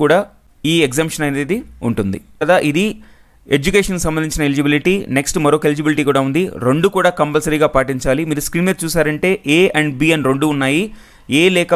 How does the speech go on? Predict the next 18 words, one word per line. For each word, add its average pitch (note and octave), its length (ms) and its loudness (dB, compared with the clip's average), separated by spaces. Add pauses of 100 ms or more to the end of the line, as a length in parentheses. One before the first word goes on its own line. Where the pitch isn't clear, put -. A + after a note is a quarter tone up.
B D3+ 120 0 (100)
కాదు, C#3+ 220 2 (280)
A - 20 4 (180)
and C#3+ 200 0
B, C3+ 80 4 (200)
A D#3+ 40 2 (180)
మరియు D3 220 0 (120)
B C#3 100 2 (100)
రెండు D3+ 300 0
కూడా D#3+ 160 4 (180)
ఎలిజిబిలిటీ C#3 440 0
ఉండి A#2 160 2
ఉండాలి. G2+ 260 0 (640)
చదువుకు F#3 320 2
సంబంధించిన F3 300 -2
ఎలిజిబిలిటీ D#3+ 340 0
అయిపోయిన D3+ 260 -2
తర్వాత D3 260 2